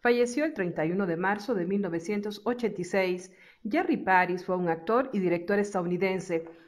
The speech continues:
conocido principalmente por interpretar a Jerry Helper, el dentista y vecino de Rob, y Laura Petrie en The Dick Van Dyke Show.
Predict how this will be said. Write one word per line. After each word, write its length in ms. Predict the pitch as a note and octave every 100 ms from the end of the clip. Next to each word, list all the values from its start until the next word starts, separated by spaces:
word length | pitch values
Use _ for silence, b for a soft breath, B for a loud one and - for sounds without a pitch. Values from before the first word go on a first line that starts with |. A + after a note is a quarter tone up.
| B -
conocido 640 | E3+ D#3+ D#3 A3 A3 G#3+
principalmente 720 | F3 E3+ D#3+ F#3+ G#3 A3+ A#3+
por 160 | A#3+ D#4+
interpretar 720 | D4+ F#3 D#3+ D#3+ G#3 B3+ C4 F3+
a 200 | E3+ E3
Jerry 320 | G3+ G3 G3+
Helper, 520 | G3 F3+ F3+ F3+ F3 B B
el 160 | F3+ E3+
dentista 560 | E3 D#3+ G#3+ A3 - B3+
y 80 |
vecino 420 | E3+ D#3+ F#3 F3 E3+
de 140 | B3+
Rob, 400 | C4+ C4 C#4 C#4
y 120 | A#3+ A#3
Laura 440 | B3 C#4 D4 -
Petrie 480 | G3+ G3 G3 F#3 -
en 160 | F3+ F3
The 120 | E3+
Dick 280 | E3+ B3 B3
Van 420 | F3+ G#3+ B3 B3
Dyke 240 | G#3 G#3 -
Show. 460 | G3 F3+ F3 E3+